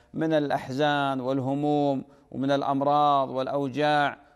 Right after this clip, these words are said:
كلها في، له فيها الأجر بإذن الله جل وعلا، ولذلك قال جل وعلا: "وبشر الصابرين الذين إذا أصابتهم مصيبة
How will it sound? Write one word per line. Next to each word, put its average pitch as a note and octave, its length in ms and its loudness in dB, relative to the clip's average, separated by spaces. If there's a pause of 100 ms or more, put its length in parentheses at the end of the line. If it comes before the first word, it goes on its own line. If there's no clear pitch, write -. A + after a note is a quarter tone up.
(120)
كلها F3 560 -2
في، - 180 -10
له D#3 300 0
فيها D#3 160 0
الأجر D3 380 0
بإذن C#3+ 320 -2
الله C#3 360 0
جل B2+ 300 -2
وعلا، F#2 340 2 (320)
ولذلك C3+ 460 -2
قال C#3+ 400 0
جل C#3 200 -2
وعلا: C3 300 0
"وبشر E3 440 -6
الصابرين E3+ 640 0 (320)
الذين D#3+ 400 0
إذا F3+ 400 0
أصابتهم F3+ 600 -2
مصيبة D3+ 760 -2